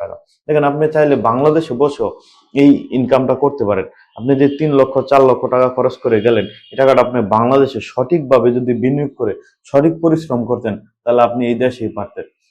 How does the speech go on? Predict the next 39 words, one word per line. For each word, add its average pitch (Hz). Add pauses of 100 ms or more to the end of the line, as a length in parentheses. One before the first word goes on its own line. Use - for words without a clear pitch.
(120)
দেখেন, 123
যারা 120 (100)
গ্রামীণ 139
পর্যায়ে 139
রয়েছে, 117
আপনাদের 120 (120)
বেশ 117
কিছু 135 (160)
সুযোগ 143
রয়েছে, 101 (520)
কিন্তু 156
আপনি 165
এই 160
সুযোগটাকে 151 (460)
গতানুগতিক 135 (280)
সে 131 (120)
পূর্বের 165
যদি 127 (100)
নিয়ম 135
অনুযায়ী 143 (100)
কাজে 131
লাগান, 113
তাহলে 117
হবে 101
না। 82 (340)
বর্তমানে 135 (100)
যে 127 (140)
দুনিয়া 127
যে 117 (140)
দ্রুত 123 (120)
উন্নত 127
হয়েছে, 110 (300)
আপনার 123
তার 113
সাথে 123 (140)
তাল 127
মিলিয়ে 135
চলতে 127
হবে, 92